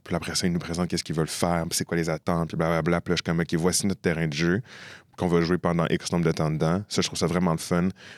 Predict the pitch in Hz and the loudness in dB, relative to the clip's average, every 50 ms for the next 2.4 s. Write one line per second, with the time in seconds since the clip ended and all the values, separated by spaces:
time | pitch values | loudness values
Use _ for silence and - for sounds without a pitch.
0 | - - _ _ _ _ - - 85 87 82 82 87 82 90 95 90 82 - - | -20 -20 _ _ _ _ -6 -4 -2 0 0 0 2 2 2 2 2 2 2 2
1 | 95 87 87 - _ _ _ _ _ _ _ - - - - 85 80 78 76 69 | 2 2 0 -2 _ _ _ _ _ _ _ -12 -4 -2 0 2 2 2 0 0
2 | 52 60 - - - - - | -2 -4 -8 -10 -16 -20 -20